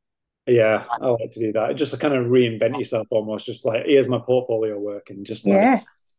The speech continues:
Speaker 1: yeah. So that's good. That's good.
Speaker 2: So that's that. And, uh, also this year I want to cons-,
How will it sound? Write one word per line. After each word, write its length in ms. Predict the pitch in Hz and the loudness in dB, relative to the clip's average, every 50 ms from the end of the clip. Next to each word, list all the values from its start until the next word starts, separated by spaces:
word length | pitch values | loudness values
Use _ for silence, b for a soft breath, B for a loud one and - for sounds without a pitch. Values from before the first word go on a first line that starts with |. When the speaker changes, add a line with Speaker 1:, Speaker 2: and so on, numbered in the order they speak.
| _ _ _ | _ _ _
Speaker 1:
yeah. 140 | - 98 - - _ _ | -20 -20 -20 -20 _ _
So 320 | - - 117 113 113 123 - | -8 -8 -8 -8 -8 -4 2
that's 220 | - 190 180 139 | 4 4 4 4
good. 260 | - 143 151 156 - - _ b b b b b b b _ _ _ _ _ _ _ _ _ b b b b b | 4 4 4 4 2 -12 _ b b b b b b b _ _ _ _ _ _ _ _ _ b b b b b
That's 140 | - 135 127 | -6 -4 2
good. 180 | 127 143 147 127 | 6 6 6 6
Speaker 2:
So 200 | 123 226 220 208 - _ _ _ _ _ _ - | 4 2 2 2 0 _ _ _ _ _ _ 2
that's 240 | 208 185 - - - | 2 2 2 2 2
that. 200 | 226 214 - - | 2 4 4 2
And, 160 | 202 - - | 2 2 2
uh, 140 | 196 196 - - | 0 0 0 2
also 340 | 220 233 247 240 - 233 220 | 0 0 0 -2 -6 -8 -6
this 240 | 220 233 240 - - | -4 -6 -6 -6 -6
year 100 | 226 214 | -6 -6
I 40 | 202 | -4
want 160 | 202 208 226 | -6 -6 -8
to 80 | - - | -12 -12
cons-, 340 | - 233 214 214 214 - | -8 -6 -6 -6 -8 -10